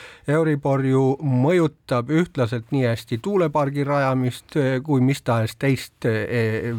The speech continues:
energiajaama rajamist, et, eh, aga samas, eh, tuul on suhteliselt ennustamatu asi, a-, aga tuumareaktsioon on väga stabiilne asi, et miks, miks, eh, nende kahe vahel valides, eh,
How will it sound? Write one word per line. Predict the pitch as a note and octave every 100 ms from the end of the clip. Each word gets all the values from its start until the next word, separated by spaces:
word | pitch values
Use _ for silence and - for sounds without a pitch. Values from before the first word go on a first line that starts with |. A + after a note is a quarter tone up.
| A2+
energiajaama | C#3 B2+ B2+ B2 A2+ A2 A2+ B2 A2+ G#2+
rajamist, | A#2+ B2+ G#2+ G2+ - C3
et, | A2+ - - - - - -
eh, | A#2+
aga | A2+ C#3+ C3
samas, | C3+ D#3+ D3+ C3+ - -
eh, | C3 B2 A#2+ C3+ A#2+
tuul | E3+ F#3 D3
on | C3 B2
suhteliselt | C#3+ D3 C3+ A#2+ A#2+ B2
ennustamatu | D#3+ F3+ C#3 C3+ B2 B2 A#2+
asi, | A#2+ B2 A#2+ A#2+
a-, | C3 A#2+ A2+
aga | A#2 A2+
tuumareaktsioon | D3 C#3 A#2+ A#2 A2+ - C3+ A#2+
on | A2 A2+
väga | A#2+ A#2
stabiilne | - A2+ F#3 C3+ A2
asi, | G2 G2
et | G#2 G2+
miks, | C#3 - - - - - - -
miks, | C#3+ C#3 - -
eh, | D3 C3 - E3+ C3 -
nende | - D3 D#3 C3
kahe | E3+ E3+ C3+
vahel | C#3 C3+ B2
valides, | B2+ F3 D#3 B2+ B2 A#2+ -
eh, | C3 A#2+